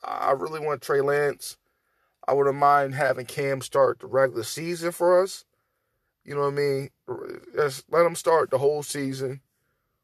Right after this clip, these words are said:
Let this guy groom up, you know what I mean, learn. But I,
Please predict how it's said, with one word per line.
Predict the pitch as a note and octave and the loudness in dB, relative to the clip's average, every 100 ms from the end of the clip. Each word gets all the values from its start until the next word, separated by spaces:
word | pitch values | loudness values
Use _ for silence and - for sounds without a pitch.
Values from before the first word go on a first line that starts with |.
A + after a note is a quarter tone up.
| _ _ _ _ - | _ _ _ _ 2
Let | D3 D3+ | 2 2
this | D3+ C#3+ | -6 0
guy | D3 D3 C3+ | 6 6 4
groom | C3 D3 D3 C#3+ | 0 -6 -4 -2
up, | C#3+ C#3 _ _ _ | -2 -2 _ _ _
you | D3+ | -8
know | C#3 | -6
what | |
I | C#3 | -4
mean, | C3 B2+ | -2 2
learn. | C#3+ D3 D3 C#3+ C#3+ C3 _ _ _ _ _ _ _ _ _ _ _ - | 4 4 4 0 -4 -16 _ _ _ _ _ _ _ _ _ _ _ -4
But | - - - | -4 -4 2
I, | - | 2